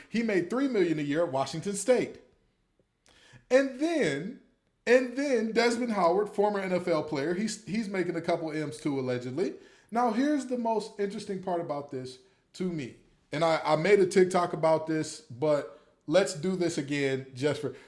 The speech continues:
let's just pretend that every player on that field is extremely privileged.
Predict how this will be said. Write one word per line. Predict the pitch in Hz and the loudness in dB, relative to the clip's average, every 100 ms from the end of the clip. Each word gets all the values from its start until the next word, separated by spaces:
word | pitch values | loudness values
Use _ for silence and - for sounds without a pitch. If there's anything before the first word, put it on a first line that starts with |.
| - | -4
let's | 156 277 - | 2 2 4
just | 247 226 | 2 2
pretend | 202 190 185 156 | 2 0 0 0
that | 123 | -2
every | 120 147 160 | -2 -2 -2
player | 147 156 147 | 0 0 2
on | 147 | 0
that | 143 135 | -2 -2
field | 156 156 147 - - _ _ | -2 -2 -4 -8 -18 _ _
is | 139 123 | -6 -6
extremely | 120 - 147 143 135 123 | -8 -6 -4 -4 -4 -6
privileged. | 131 117 87 - - | -6 -8 -10 -20 -20